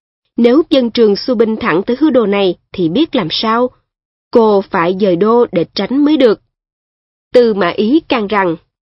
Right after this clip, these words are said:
"Không nên, bọn Du Cấm thua vì bị nước Diềm chứ không phải chiến đấu kém. Việc này chưa làm tổn hại đến kế lớn quốc gia. Nay hai nhà Lưu Tôn đang có hiềm khích. Quan Vũ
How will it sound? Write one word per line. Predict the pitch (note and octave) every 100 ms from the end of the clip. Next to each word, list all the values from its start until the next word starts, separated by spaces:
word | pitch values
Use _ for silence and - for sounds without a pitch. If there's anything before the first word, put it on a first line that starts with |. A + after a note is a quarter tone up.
| -
"Không | - A#3 A#3
nên, | A#3 B3 A3+ - _ _ _
bọn | G#3+ A3 F#3+ G3+
Du | B3+
Cấm | - G#3 D#4
thua | - C#4+ C#4+ C4 - _ -
vì | A3+ G#3
bị | F#3 F3+
nước | D4 -
Diềm | A3 G3+ F3 - _
chứ | C4
không | C4 C4+ G3+
phải | - D#3+
chiến | E3+ A3 C4
đấu | B3
kém. | B3 A3 A#3+ F4 - _ _ _ -
Việc | A#3+ A#3
này | B3+ B3+ B3
chưa | D4+
làm | C#4+ A#3 E3+
tổn | F#3+ G3+
hại | A#3+ E3
đến | D3+ F#3 B3 -
kế | A3
lớn | A3+ G#3+ B3
quốc | E4
gia. | - A3+ G#3+ G3 _ _ _ _ _ _ -
Nay | C#4 C#4+ D4
hai | C4 D4
nhà | B3 G#3+ F3+
Lưu | G3 A3+ A#3+ G#3+
Tôn | B3 A#3+ A#3+ -
đang | G3+ G3
có | C#4 C#4+
hiềm | G#3
khích. | D#3 D4+ - _ _ _ _ _ _ _ A3+
Quan | B3+ A3+ G3+
Vũ | G3 F3